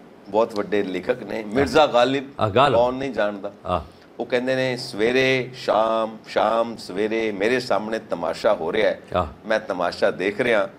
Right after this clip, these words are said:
Speaker 2: ਹੂੰ।
Speaker 1: ਹੱਸ ਰਿਹਾ, ਚਲੋ ਅੱਗੇ
Speaker 2: ਆਹ।
Speaker 1: ਚੱਲਦੇ ਹਾਂ ਆਪਾਂ।"
Speaker 2: ਜ਼ਰੂਰ, ਸਹੀ ਗੱਲ।
Speaker 1: ਅਗਲੀ ਗੱਲ ਇਹ ਆ
Speaker 2: ਹੂੰ।
Speaker 1: ਕਿ ਆਪ ਦੇ ਵਿਧਾਇਕ ਨੇ ਆਮ ਆਦਮੀ ਪਾਰਟੀ ਦੇ,
Speaker 2: ਆਹ।
Speaker 1: ਅਜੇ ਗੁਪਤਾ ਜੀ।
Speaker 2: ਜੀ।
Speaker 1: ਉਹਨਾਂ ਨੇ ਮਾਨ ਸਰਕਾਰ ਵਿਰੋਧੀ ਕੋਈ ਬਿਆਨ ਦਿੱਤਾ, ਜੋ ਸੋਸ਼ਲ ਮੀਡੀਆ ਦੇ ਉੱਤੇ ਬੜਾ ਵਾਇਰਲ ਹੋ ਰਿਹਾ।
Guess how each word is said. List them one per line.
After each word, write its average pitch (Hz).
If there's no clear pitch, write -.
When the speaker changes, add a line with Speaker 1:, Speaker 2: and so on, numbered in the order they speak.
Speaker 2:
ਹੂੰ। 98
Speaker 1:
ਹੱਸ 147
ਰਿਹਾ, 151
ਚਲੋ 87
ਅੱਗੇ 98
Speaker 2:
ਆਹ। -
Speaker 1:
ਚੱਲਦੇ 85
ਹਾਂ 71
ਆਪਾਂ।" -
Speaker 2:
ਜ਼ਰੂਰ, 110
ਸਹੀ 107
ਗੱਲ। 76
Speaker 1:
ਅਗਲੀ 139
ਗੱਲ 135
ਇਹ 156
ਆ 110
Speaker 2:
ਹੂੰ। 104
Speaker 1:
ਕਿ 139
ਆਪ 123
ਦੇ 147
ਵਿਧਾਇਕ 101
ਨੇ 98
ਆਮ 98
ਆਦਮੀ 92
ਪਾਰਟੀ 92
ਦੇ, 87
Speaker 2:
ਆਹ। 87
Speaker 1:
ਅਜੇ 151
ਗੁਪਤਾ 104
ਜੀ। -
Speaker 2:
ਜੀ। 90
Speaker 1:
ਉਹਨਾਂ 147
ਨੇ 165
ਮਾਨ 107
ਸਰਕਾਰ 127
ਵਿਰੋਧੀ 123
ਕੋਈ 131
ਬਿਆਨ 104
ਦਿੱਤਾ, 95
ਜੋ 92
ਸੋਸ਼ਲ 101
ਮੀਡੀਆ 95
ਦੇ 101
ਉੱਤੇ 98
ਬੜਾ 85
ਵਾਇਰਲ 82
ਹੋ 120
ਰਿਹਾ। 120